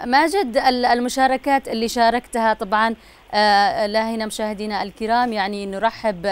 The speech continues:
آه، ب-، فعلًا باجتهاد وكذلك، آه، بأنه رسام رائع فعلًا استطاع أنه يرسم، آه، ويتغلب أيضًا على، آه، طبعًا إعاقته ويرسم بيد واحدة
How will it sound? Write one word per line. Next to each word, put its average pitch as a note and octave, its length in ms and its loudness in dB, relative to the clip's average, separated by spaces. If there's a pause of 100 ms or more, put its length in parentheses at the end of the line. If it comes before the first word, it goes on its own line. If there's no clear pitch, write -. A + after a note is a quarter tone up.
(400)
آه، G3+ 260 -2
ب-، G3+ 280 -4
فعلًا A#3 520 0
باجتهاد G3+ 960 -2
وكذلك، G#3 840 -2 (300)
آه، G3+ 380 0 (240)
بأنه G#3+ 640 -2
رسام G#3+ 560 0
رائع A3 240 4
فعلًا G#3+ 480 -4
استطاع G#3 400 -4
أنه G3+ 220 -8
يرسم، A3+ 420 -2 (360)
آه، G3+ 220 2
ويتغلب A3+ 760 0
أيضًا G#3+ 520 -2
على، G3 240 -2
آه، F#3+ 640 -2
طبعًا G3 400 -4
إعاقته G3+ 720 -4
ويرسم G3 420 -8
بيد F3+ 280 -8
واحدة G#3 500 0